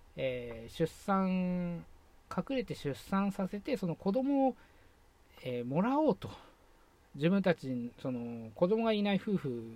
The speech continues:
が、夫婦の、えーと、夫の方がそのし-、施設の先生をしてるんですね。先生だったかな。えー、関係者なんですよね。で、その女の子の、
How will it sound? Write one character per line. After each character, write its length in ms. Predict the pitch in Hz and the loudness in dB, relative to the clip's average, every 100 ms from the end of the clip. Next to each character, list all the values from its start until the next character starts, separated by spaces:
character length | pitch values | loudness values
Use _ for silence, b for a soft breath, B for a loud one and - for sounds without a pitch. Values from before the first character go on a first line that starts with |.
| 120 165 | -14 -10
が、 200 | 254 247 - - b b b b b - | -6 -6 -8 -18 b b b b b -10
夫 160 | 226 196 | -2 0
婦 140 | 151 | 0
の、 340 | 160 156 120 127 | 0 0 -2 -6
え 300 | 117 117 107 | -6 -8 -6
ー 20 | |
と、 120 | 123 | 0
夫 220 | 190 - | 0 0
の 120 | 320 302 | 0 4
方 240 | 330 254 | 4 4
が 260 | 190 220 185 | 4 4 4
そ 120 | 147 | 0
の 100 | 147 | -4
し-、 240 | - 190 - - | -6 -8 -10 -18
施 180 | - 254 | -14 -8
設 320 | 254 214 - | -4 -4 -4
の 380 | 170 202 226 190 | -2 2 2 2
先 320 | - 247 294 311 - - | 2 2 2 -2 -10 -2
生 260 | 302 185 - - - _ _ _ - | 0 0 -2 -14 -20 _ _ _ -6
を 160 | 147 117 | -4 -4
し 140 | - | -8
て 140 | - 120 | -4 -4
る 160 | 113 | -4
ん 120 | 104 101 | -6 -8
で 80 | |
す 80 | 101 | -10
ね。 80 | 123 | -8
先 260 | 240 269 294 | -4 -4 -4
生 220 | 247 123 | -4 -4
だ 60 | 101 | -4
っ 20 | |
た 100 | 107 | -10
か 100 | 104 | -10
な。 100 | 104 - B B B B | -12 -14 B B B B
え 840 | 139 120 117 123 - - - - 147 | -8 -8 -8 -12 -14 -16 -16 -14 -14
ー、 20 | - | -2
関 220 | 277 254 | 0 2
係 160 | 247 | 2
者 140 | 185 107 | 2 -2
な 80 | 98 | -4
ん 140 | 101 | -6
で 80 | 101 | -10
す 100 | - | -10
よ 60 | |
ね。 220 | 117 185 - _ - - - - _ _ _ - - B B - 170 | -6 -6 -6 _ -20 -20 -20 -20 _ _ _ -20 -20 B B -12 -6
で、 80 | |
そ 120 | 208 208 | -2 0
の 360 | 196 190 190 | 0 0 0
女 180 | 226 254 | 0 2
の 100 | 254 | 0
子 220 | - 247 | 0 -2
の、 300 | 277 311 190 | 0 -2 -2